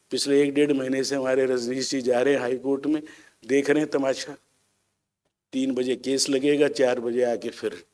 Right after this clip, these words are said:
अगले दिन के लिए, फिर अगले दिन के लिए चार चार पाँच पाँच लाख रुपए रोज की फीस लेने वाले ने, जो वकील हैं,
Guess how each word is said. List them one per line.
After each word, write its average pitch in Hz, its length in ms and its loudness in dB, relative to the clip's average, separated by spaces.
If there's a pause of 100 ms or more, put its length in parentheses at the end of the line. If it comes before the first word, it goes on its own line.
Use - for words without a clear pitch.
(160)
अगले 123 280 -2
दिन 135 140 -2
के 139 180 -6
लिए, 123 120 -2
फिर 127 200 -2
अगले 127 280 2
दिन 131 160 -6
के 127 180 -6
लिए 131 260 -4 (340)
चार 120 160 -4
चार 127 220 2
पाँच 117 280 -2
पाँच 123 260 2
लाख 117 240 -2
रुपए 120 300 -2
रोज 120 280 0
की 123 140 -8
फीस 110 340 -6
लेने 107 260 -6
वाले 101 340 -6
ने, - 140 -10 (580)
जो 107 180 -6
वकील 135 420 6
हैं, - 300 -14